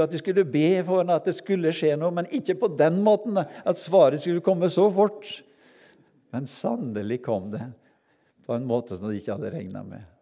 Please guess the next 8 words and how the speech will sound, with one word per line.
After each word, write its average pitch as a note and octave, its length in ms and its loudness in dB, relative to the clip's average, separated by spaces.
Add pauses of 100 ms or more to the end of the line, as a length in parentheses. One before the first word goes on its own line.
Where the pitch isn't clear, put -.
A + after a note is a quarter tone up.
(240)
Ja. B2+ 100 -16 (1800)
Jeg A#2 300 -2
tror, G#2 180 -4
jeg A#2+ 400 -4
tror A#2 220 -4
Jesus G2 340 -6
lik-, G#2+ 380 -4 (260)
ja, A2 200 0